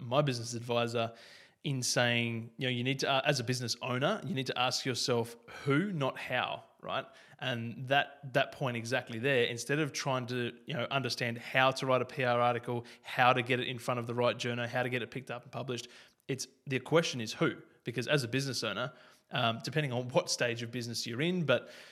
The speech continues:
pretty much any time, um, trying to figure out P R, doing it all yourself, um, is spending a whole lot of time on something that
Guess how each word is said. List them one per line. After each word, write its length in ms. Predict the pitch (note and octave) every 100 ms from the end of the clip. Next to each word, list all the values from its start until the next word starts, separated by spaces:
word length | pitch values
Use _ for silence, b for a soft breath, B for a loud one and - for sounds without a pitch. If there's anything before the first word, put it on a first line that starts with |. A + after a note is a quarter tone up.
| B
pretty 160 | - C#3+
much 240 | B2+ A#2 -
any 240 | C#3 E3+
time, 440 | - G#2+ G2 C3+ D3 b -
um, 400 | A#2+ A#2 A#2 -
trying 420 | - - B2 C3
to 140 | B2 B2
figure 360 | - C3 A#2+
out 180 | A#2 A2
P 240 | - C3 A#2+
R, 240 | A#2+ A2+
doing 300 | A2+ B2+ B2
it 100 | A#2+
all 100 | A#2
yourself, 640 | A2+ A2 - A#2 A#2 D3 - b b
um, 260 | - A#2 A2+
is 140 | B2+
spending 280 | - B2+ A#2
a 60 | A2+
whole 280 | - B2 A#2+
lot 100 | A2+
of 80 |
time 260 | A2 A#2+ A#2
on 120 | A2
something 480 | - A#2 A2+ A#2+ A#2
that 240 | A2+ A#2